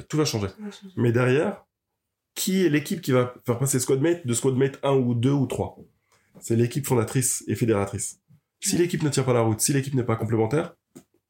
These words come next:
Speaker 1: tu m'intéresses pas.
Speaker 2: Qui n'est pas soudée aussi.
Speaker 1: Qui n'est pas soudée.
Speaker 2: Ouais.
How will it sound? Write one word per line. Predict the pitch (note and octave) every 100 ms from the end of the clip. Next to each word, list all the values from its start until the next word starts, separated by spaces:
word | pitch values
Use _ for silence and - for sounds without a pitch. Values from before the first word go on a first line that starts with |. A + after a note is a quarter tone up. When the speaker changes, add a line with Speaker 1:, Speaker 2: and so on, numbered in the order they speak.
| _ _
Speaker 1:
tu | F#2+
m'intéresses | F#2+ G2 -
pas. | E3+ - _ _ _
Speaker 2:
Qui | - G3
n'est |
pas | F3
soudée | E3 F#3+ F3
aussi. | D3+ - - _ _ _ -
Speaker 1:
Qui | C#3+
n'est |
pas | A#2+
soudée. | A#2 B2+ D3+ - _
Speaker 2:
Ouais. | D#3+